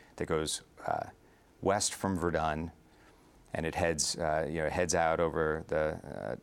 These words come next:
uh, you know, across the Argonne forest, and then up, and then turns north and heads towards the Channel. Right, so you kind of think of it as like a shelf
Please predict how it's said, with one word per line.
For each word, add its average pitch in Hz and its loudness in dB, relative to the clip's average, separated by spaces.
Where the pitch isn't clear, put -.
uh, - -8
you - -10
know, 60 -8
across - 2
the 92 2
Argonne 82 2
forest, 82 2
and 78 -2
then 80 0
up, 82 0
and 82 -4
then 80 -2
turns 85 -2
north 80 0
and 78 -6
heads 76 0
towards 73 -2
the 78 -4
Channel. - -6
Right, 82 2
so - 0
you 82 0
kind 82 0
of 76 -2
think 82 -2
of 76 0
it 80 0
as 73 -2
like 73 -2
a 71 -2
shelf - -2